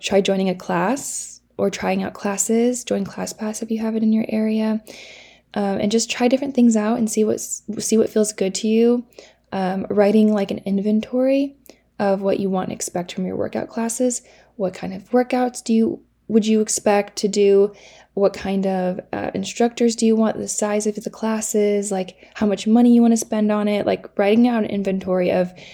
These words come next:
kinda what you are looking for. It's okay if it's not super specific. I think that's actually probably a good thing if it's not super specific, because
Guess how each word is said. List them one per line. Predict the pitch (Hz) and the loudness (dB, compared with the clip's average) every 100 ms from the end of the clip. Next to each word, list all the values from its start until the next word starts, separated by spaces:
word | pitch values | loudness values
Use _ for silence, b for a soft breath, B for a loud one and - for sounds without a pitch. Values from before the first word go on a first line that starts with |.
| B B _ | B B _
kinda | 285 277 | 2 6
what | 233 - | 6 6
you | 226 | 4
are | 202 190 | 4 4
looking | 185 - 214 | 2 2 -2
for. | 220 247 254 262 | 0 2 2 2
It's | 254 | 2
okay | 277 208 190 | 0 2 0
if | 190 | 0
it's | 175 | -4
not | 185 - | -6 -6
super | - 190 | -6 -8
specific. | - 180 180 185 | -6 -4 0 0
I | 185 | 2
think | 185 | 0
that's | 180 | 0
actually | 180 180 185 | -2 -2 -6
probably | 180 180 175 180 175 | -6 -4 -2 -2 -4
a | 170 | 0
good | 214 220 | 2 2
thing | 247 | 0
if | 247 233 | 0 0
it's | 233 | -2
not | 240 - | -4 -2
super | 226 220 | -2 -4
specific, | 220 214 214 220 214 214 b b b b _ _ - | -4 -4 -4 -2 -4 -4 b b b b _ _ 2
because | 208 208 185 185 180 | 4 6 6 4 -2